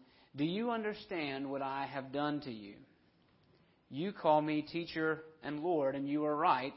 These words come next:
for so I am. If I then, your Lord and teacher, have washed your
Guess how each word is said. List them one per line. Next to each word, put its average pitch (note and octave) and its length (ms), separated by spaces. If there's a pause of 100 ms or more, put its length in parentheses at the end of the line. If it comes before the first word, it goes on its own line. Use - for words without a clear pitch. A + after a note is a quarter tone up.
for B2+ 60
so C#3 260
I C3+ 200
am. B2+ 420 (1080)
If F#3+ 320
I F#3+ 340
then, C#3+ 420
your D3 180
Lord D3 460
and C3 280
teacher, F#3 460
have B2+ 220
washed C3+ 600
your D3+ 280